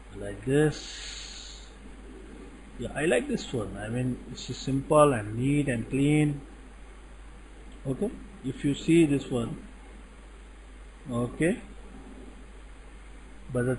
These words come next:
thing is, um, मुझे इसकी इस लाइन को, जो कि इस वक्त नन है, कोई ना कोई color देना होगा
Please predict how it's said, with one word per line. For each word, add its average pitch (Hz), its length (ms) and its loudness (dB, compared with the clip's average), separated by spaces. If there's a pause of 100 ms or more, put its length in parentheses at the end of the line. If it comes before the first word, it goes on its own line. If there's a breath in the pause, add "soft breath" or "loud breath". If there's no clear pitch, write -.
(140)
thing 190 300 6
is, 135 380 8 (2250)
um, 123 380 2 (440)
मुझे 135 580 6
इसकी - 480 0 (100)
इस 165 160 6 (1400)
लाइन 131 600 8
को, 127 440 6 (160)
जो 127 140 2
कि 135 120 4
इस - 160 0
वक्त 131 140 4
नन 123 380 6
है, 127 240 6
कोई 147 220 2
ना 147 100 6
कोई 151 180 2
color 135 200 8
देना 123 180 4
होगा 92 280 -2